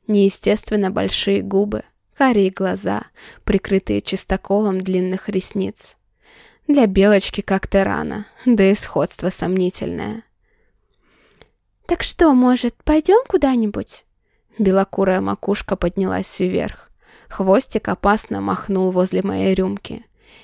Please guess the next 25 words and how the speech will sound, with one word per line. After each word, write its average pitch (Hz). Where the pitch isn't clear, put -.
И 240
пухлые 185
губы 190
расплылись 190
в 180
улыбке. 185
«И 262
никаких 262
детей! 294
Мне 285
вообще 349
не 254
надо. 214
По -
этому 240
поводу 269
совсем 262
не 403
беспокойся, 285
я...» 254
Девчонка 190
всё 185
говорила 180
и 175
говорила. -